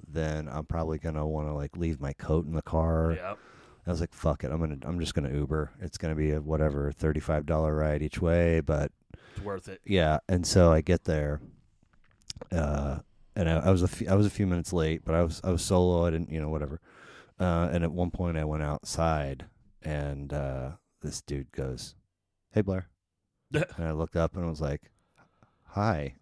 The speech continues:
Speaker 1: uh, I'm sorry, I'm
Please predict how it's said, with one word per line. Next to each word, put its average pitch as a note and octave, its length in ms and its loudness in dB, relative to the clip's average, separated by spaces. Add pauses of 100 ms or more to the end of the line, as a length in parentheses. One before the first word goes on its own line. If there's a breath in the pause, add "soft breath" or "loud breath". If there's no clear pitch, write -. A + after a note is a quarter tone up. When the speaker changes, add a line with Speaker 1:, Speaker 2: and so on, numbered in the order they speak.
(140)
Speaker 1:
uh, D#2 460 -2 (960 soft breath)
I'm F#2+ 80 -12
sorry, E2+ 340 2
I'm D2+ 220 -6